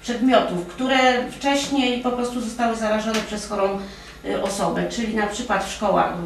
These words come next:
przez ławki, przez biurka, przez pożyczanie chusteczek do nosa, przez po prostu, no, czasem picie z jednej butelki. Y, natomiast, y, jedząc mięso wieprzowe, nie można się zarazić.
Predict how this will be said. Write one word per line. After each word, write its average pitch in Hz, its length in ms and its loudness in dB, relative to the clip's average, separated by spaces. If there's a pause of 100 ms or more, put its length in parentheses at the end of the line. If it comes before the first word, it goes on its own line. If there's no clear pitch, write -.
(120)
przez 190 340 -2
ławki, 190 500 0
przez 180 260 -8
biurka, 190 680 2 (440)
przez 202 460 0
pożyczanie 202 560 0
chusteczek 202 640 0
do 220 120 4
nosa, 214 400 2
przez 190 340 -4
po 208 140 0
prostu, 196 760 0 (140)
no, 214 160 4
czasem 220 520 4 (320)
picie 226 360 0
z - 40 -2
jednej 220 300 2
butelki. 165 680 0 (760)
Y, 202 240 0
natomiast, 233 600 2
y, 202 720 -2 (420)
jedząc 220 600 2
mięso 247 460 2
wieprzowe, 220 500 -2
nie 247 140 2
można 202 300 2
się 185 140 -4
zarazić. - 640 -8